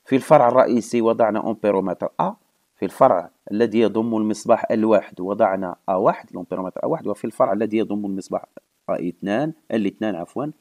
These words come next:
وضعنا جهاز أمبيرومتر أ اثنان. إذا كما هو مبين على يساركم في التبيانة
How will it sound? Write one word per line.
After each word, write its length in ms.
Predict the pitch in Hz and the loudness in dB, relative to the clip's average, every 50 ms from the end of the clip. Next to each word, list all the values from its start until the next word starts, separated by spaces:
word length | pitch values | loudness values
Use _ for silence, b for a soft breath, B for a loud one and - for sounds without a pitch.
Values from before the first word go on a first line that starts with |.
| b b b b b b b | b b b b b b b
وضعنا 640 | - 90 87 87 104 95 87 90 90 92 107 131 151 - _ _ _ _ _ _ _ _ _ _ - | -10 -8 -2 0 0 0 0 -2 -4 -4 -4 -6 -6 -10 _ _ _ _ _ _ _ _ _ _ -20
جهاز 880 | 85 82 98 95 90 87 90 95 104 117 139 147 120 98 - - - _ _ _ _ _ _ _ - | -8 -4 -4 -2 0 0 2 2 4 4 2 2 -2 -4 -8 -16 -20 _ _ _ _ _ _ _ -4
أمبيرومتر 680 | 104 98 90 - 95 95 98 101 113 135 139 131 - - - | -4 -4 -4 -4 -4 -2 -2 -2 -2 -4 -4 -4 -8 -8 -2
أ 140 | - 101 - - | -2 -2 -2 -2
اثنان. 440 | 78 80 - _ _ 71 67 - - _ _ _ _ _ _ _ - | -6 -10 -10 _ _ -16 -16 -16 -20 _ _ _ _ _ _ _ -16
إذا 200 | 90 82 90 90 87 | -10 -8 -8 -8 -4
كما 280 | - 110 107 123 127 120 | -2 -2 2 4 4 2
هو 320 | 101 98 101 104 113 113 | 2 2 0 0 0 -2
مبين 640 | 110 104 95 87 87 107 117 117 123 139 156 170 156 - _ _ _ _ _ _ - | -2 -4 -6 -2 -2 -2 -2 0 -2 -4 -4 -4 -6 -10 _ _ _ _ _ _ -6
على 280 | - 87 95 104 101 98 | -4 -2 0 0 0 0
يساركم 540 | 95 90 - - 107 110 107 - - 131 131 | 0 -2 0 0 2 2 2 0 -2 -8 -8
في 160 | - - 113 | -6 -8 -10
التبيانة 680 | - - - 104 92 78 90 95 95 92 95 113 139 147 | -10 -6 -6 -6 -6 -4 -4 -4 -2 -4 -4 -6 -8 -10